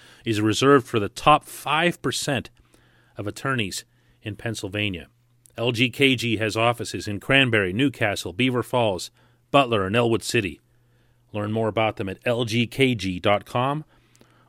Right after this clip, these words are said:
or give them a call at eight eight eight, eight four two, five four five four. Today's question comes from Bob Elliott,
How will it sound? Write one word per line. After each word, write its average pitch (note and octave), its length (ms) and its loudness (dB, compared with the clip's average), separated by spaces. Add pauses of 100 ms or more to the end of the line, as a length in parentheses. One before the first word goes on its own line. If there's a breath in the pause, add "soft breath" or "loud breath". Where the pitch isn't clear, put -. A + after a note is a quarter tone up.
or G3 460 6
give D3 160 2
them C3+ 100 -2
a A2+ 60 -2
call A2 300 2
at F2 120 -4
eight A2 160 6
eight G#2+ 140 4
eight, G#2+ 320 4
eight A2 200 2
four A#2+ 200 -2
two, G2+ 360 -2 (760 soft breath)
five G#2 280 -4
four G2 240 -6
five G2 320 -6
four. E2+ 320 -10 (1800)
Today's D3 320 -2
question A#2+ 540 0 (1300)
comes G#3 220 2
from D3 140 0
Bob D#3+ 260 8
Elliott, C#3+ 420 4